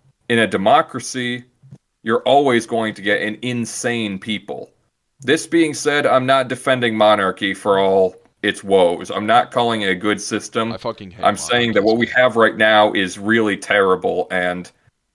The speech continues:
Speaker 1: it might be time to think about things that are less terrible.
Speaker 2: Yeah, I fucking hate monarchies, but,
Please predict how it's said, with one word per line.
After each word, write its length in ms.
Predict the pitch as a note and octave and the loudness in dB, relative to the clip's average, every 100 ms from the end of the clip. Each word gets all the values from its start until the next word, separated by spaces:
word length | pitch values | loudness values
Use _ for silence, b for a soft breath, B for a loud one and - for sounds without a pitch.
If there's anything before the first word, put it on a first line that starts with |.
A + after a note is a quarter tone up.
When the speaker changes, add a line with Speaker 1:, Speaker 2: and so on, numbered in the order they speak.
| _ _ | _ _
Speaker 1:
it 160 | G#2+ - | -4 -2
might 360 | G#2+ A#2+ C3+ | 0 0 0
be 120 | C3 B2+ | -2 0
time 420 | B2 A2+ A#2 A2+ | 2 2 2 -2
to 80 | G#2+ | -6
think 300 | - G#2+ G#2+ | -6 -4 -4
about 460 | G2 F#2+ F#2 - - _ | 2 2 2 -4 -20 _
things 340 | G#2+ G#2+ G2+ F#2+ | -6 -4 -6 -2
that 160 | G2+ | 0
are 320 | F#2+ F#2+ F#2+ - | 2 2 0 -6
less 380 | - F#2+ F#2+ - | -4 -2 0 -4
terrible. 600 | - - D#2+ D#2 D2+ - - _ _ _ _ _ _ _ _ _ _ _ | -12 -10 -8 -8 -10 -14 -18 _ _ _ _ _ _ _ _ _ _ _
Speaker 2:
Yeah, 320 | A1+ B1+ A1 - | -20 -20 -20 -20
I 240 | - F#2 F#2 | -16 -14 -14
fucking 480 | - G2+ G2 F#2+ F#2 | -14 -14 -14 -16 -16
hate 240 | F#2+ F2+ | -16 -16
monarchies, 1040 | E2+ F2+ F2+ F#2 F#2+ - F#2+ F#2+ F2+ - - _ _ _ _ _ _ _ _ _ | -16 -16 -16 -16 -18 -16 -14 -14 -14 -18 -18 _ _ _ _ _ _ _ _ _
but, 480 | E2+ F2 D#2+ C2 B1+ | -20 -16 -14 -14 -18